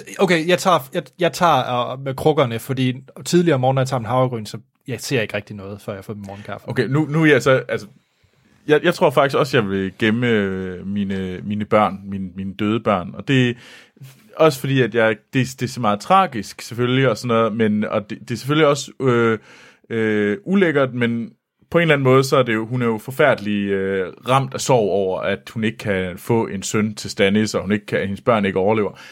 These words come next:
Speaker 2: Men den anden, det er jo, at hvis du ligesom, øh, lærer dit barn, der nu er tolv, øh, bryst, f-, øh, f-, du giver ham bryst foran alle folk, så laver du, øh, så ødelægger du din egen søn, og han er fucked.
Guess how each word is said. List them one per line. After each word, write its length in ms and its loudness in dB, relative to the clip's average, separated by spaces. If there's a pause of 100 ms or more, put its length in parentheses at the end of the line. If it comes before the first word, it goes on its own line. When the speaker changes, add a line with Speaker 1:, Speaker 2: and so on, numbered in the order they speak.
(140)
Speaker 2:
Men 260 0
den 100 -4
anden, 300 0
det 140 4
er 60 6
jo, 180 4
at 280 0
hvis 180 -6
du 200 -8
ligesom, 360 -4 (500)
øh, 260 -2
lærer 260 2
dit 260 -8
barn, 420 2 (520)
der 80 2
nu 160 -2
er 60 2
tolv, 440 0 (440)
øh, 540 0 (220)
bryst, 540 0
f-, 280 -20 (180)
øh, 260 2 (300)
f-, 220 -16 (560)
du 60 -10
giver 240 2
ham 200 -4
bryst 380 0
foran 280 2
alle 220 4
folk, 280 0 (220)
så 180 0
laver 280 6
du, 180 -4
øh, 240 -2
så 260 -8
ødelægger 440 4
du 100 -8
din 200 -6
egen 220 -2
søn, 280 -4 (280)
og 60 -8
han 260 0
er 60 0
fucked. 540 -4